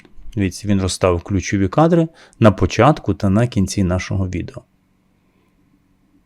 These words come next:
Тобто нашу швидкість, він фактично регулює швидкість, е, цього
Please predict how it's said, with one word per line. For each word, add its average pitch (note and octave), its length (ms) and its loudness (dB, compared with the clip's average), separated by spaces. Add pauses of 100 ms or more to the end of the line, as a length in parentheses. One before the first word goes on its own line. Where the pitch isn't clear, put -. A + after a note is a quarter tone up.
(1600)
Тобто B2 500 4
нашу A#2+ 600 0
швидкість, - 600 -2
він A2+ 120 2
фактично - 460 -4
регулює G2 420 2
швидкість, - 600 -4
е, C3 480 4
цього B2+ 360 0